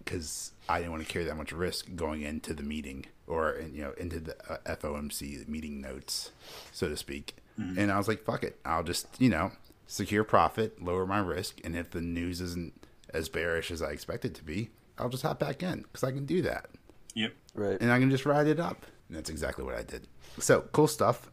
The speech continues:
Speaker 1: Um, and I was really super appreciative of, uh, Jay Powell's thoughts on the labor market, 'cause th-, these were, uh, full, full disclosure, I'm completely biased 'cause these are my own thoughts. I was just,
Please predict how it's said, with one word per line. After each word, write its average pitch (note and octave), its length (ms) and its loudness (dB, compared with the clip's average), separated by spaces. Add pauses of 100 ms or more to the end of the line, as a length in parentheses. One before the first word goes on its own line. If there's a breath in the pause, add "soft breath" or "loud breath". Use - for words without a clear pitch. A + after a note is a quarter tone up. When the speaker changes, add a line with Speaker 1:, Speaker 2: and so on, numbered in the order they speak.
Speaker 1:
Um, G2 300 4
and A#2+ 160 6
I G#2+ 160 8
was F#2 220 -2
really B2 640 2 (720)
super A#2 420 4
appreciative F2+ 680 -2 (640 soft breath)
of, F2 440 2
uh, D2+ 460 0 (200)
Jay F#2 240 0
Powell's F2 400 -6
thoughts - 640 -4 (180)
on E2 500 2 (120)
the E2+ 100 0
labor G2+ 280 6
market, C2+ 360 -4
'cause - 140 -4
th-, F2+ 140 -2 (220)
these F#2 280 -2
were, E2 240 0 (420 soft breath)
uh, D#2 280 2 (260)
full, G2 340 0 (120)
full E2 300 -4
disclosure, D2 560 -6 (220)
I'm D#2 160 -4
completely C#2+ 400 -6
biased D2+ 400 -4
'cause D2+ 160 -4
these D2 160 -6
are D2 40 -4
my C#2+ 180 -2
own D#2+ 160 -6
thoughts. - 360 -6
I D#2 80 -2
was D2+ 120 -2
just, - 300 -8